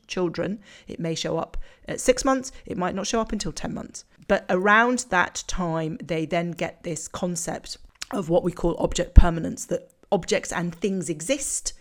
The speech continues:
even though I can't see them and I'm not, they're not with me in that moment. And that's where we get children then get separation.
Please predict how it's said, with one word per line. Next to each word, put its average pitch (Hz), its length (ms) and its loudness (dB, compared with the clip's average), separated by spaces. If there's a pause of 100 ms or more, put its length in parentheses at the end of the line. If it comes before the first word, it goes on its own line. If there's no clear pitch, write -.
(140)
even 175 300 0
though 165 160 -2
I 165 80 -2
can't - 380 -10
see - 180 -6
them - 300 -12
and 160 100 -6
I'm 151 140 -6
not, 156 200 -8
they're 160 200 -6
not 151 160 -8
with - 180 -8
me 175 100 -6
in 269 100 -4
that - 140 -8
moment. - 420 -8 (380)
And 180 160 -2
that's 185 280 2
where 165 160 -2
we 156 80 -4
get 170 160 -6
children 156 400 -4
then 147 240 -8 (240)
get - 160 -12
separation. - 500 6